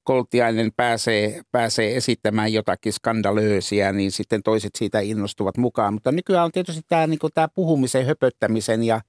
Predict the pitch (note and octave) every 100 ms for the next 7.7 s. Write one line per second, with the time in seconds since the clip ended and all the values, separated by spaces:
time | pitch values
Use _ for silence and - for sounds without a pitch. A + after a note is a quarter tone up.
0 | _ _ _ _ - D#3 C#3+ A#2+ A#2 A2+
1 | A#2+ A2+ A2 A2 - B2+ A2+ - A2 A2
2 | A#2+ A#2+ A2 G2 A#2+ B2 B2 A#2 G#2+ G2+
3 | - A2+ B2+ A2 - A#2+ A#2 B2+ B2+ -
4 | C3 - C#3+ B2 - G#2+ G2 G2 F2 G#2+
5 | G2 G#2 A2+ - C#3 D3+ C3+ - - -
6 | G#2+ - A2 A2+ G#2 G#2 G#2 G2+ G#2+ A2+
7 | A#2+ B2 A2+ G#2 G#2+ G#2+